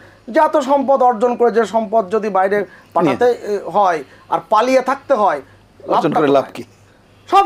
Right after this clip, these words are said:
Speaker 1: সম্পদ কিন্তু বাজেয়াপ্ত হয়ে যাবে। এক। দুই, আমি কিন্তু অঙ্কের হিসাবটা খুব গোলমেলে মনে হয়।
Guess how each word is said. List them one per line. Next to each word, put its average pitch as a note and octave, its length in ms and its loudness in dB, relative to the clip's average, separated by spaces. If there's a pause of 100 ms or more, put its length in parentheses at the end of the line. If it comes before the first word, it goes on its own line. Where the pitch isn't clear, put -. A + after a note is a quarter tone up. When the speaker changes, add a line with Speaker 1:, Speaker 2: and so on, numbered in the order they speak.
Speaker 1:
সম্পদ C4+ 340 0
কিন্তু A3 200 -4
বাজেয়াপ্ত F3+ 360 -2
হয়ে B2+ 200 -8
যাবে। G2 120 -20 (560)
এক। - 260 0 (440)
দুই, D4 280 0 (640)
আমি C4 180 0
কিন্তু D#4 220 0
অঙ্কের C#4 420 2
হিসাবটা C4+ 380 -4
খুব C4+ 160 -4
গোলমেলে A#3 400 0
মনে D3+ 200 -4
হয়। A2 160 -16